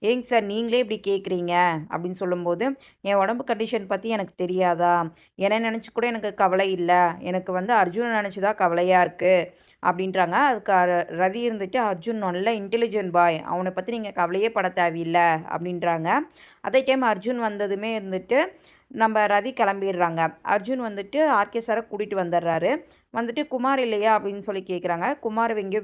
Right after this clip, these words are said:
என் ட்ரெஸ்லாம் எடுத்துட்டு வரதுக்காக போயிருக்கான்ப்பா," அப்படின்றாங்க. இப்போ உடனே அர்ஜுன் இருந்துட்டு, "சாரிப்பா," அப்படின்னு சொல்லி அழுகுறாங்க. அதுக்கு ஆர் கே சார் இருந்துட்டு, "நீ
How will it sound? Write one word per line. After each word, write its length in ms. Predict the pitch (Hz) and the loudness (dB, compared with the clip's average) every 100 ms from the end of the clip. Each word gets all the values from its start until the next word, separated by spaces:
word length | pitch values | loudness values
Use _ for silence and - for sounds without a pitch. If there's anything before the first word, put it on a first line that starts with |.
| - | -4
என் 220 | 202 190 | -2 -2
ட்ரெஸ்லாம் 420 | 180 170 - 233 220 | 0 -4 0 0 0
எடுத்துட்டு 300 | 196 226 214 | -2 0 0
வரதுக்காக 420 | 185 185 180 202 | 0 2 0 0
போயிருக்கான்ப்பா," 680 | 202 185 180 185 170 165 170 170 160 | -2 -4 -2 0 0 2 2 2 -2
அப்படின்றாங்க. 580 | - 165 175 165 165 160 160 - - _ | -6 -6 -6 -4 -2 0 -2 -2 -14 _
இப்போ 200 | - 226 | -4 0
உடனே 320 | 220 220 233 | 2 0 -2
அர்ஜுன் 400 | 247 202 185 220 | -2 -2 -6 -8
இருந்துட்டு, 320 | 226 202 185 226 | -8 -8 -4 -4
"சாரிப்பா," 560 | 226 190 202 214 - 208 | 2 4 4 2 0 0
அப்படின்னு 320 | 202 185 185 | 0 -2 -6
சொல்லி 220 | 196 196 | -6 -2
அழுகுறாங்க. 500 | 190 175 175 180 170 175 277 - _ - | 0 0 0 -2 0 -2 -2 -6 _ -6
அதுக்கு 240 | 202 202 208 | -6 2 4
ஆர் 220 | 202 - | 4 2
கே 120 | 262 | -6
சார் 280 | - 226 208 | -2 -2 -2
இருந்துட்டு, 420 | 202 196 190 247 294 285 _ _ | -4 -8 -2 0 0 -2 _ _
"நீ 100 | 214 | -6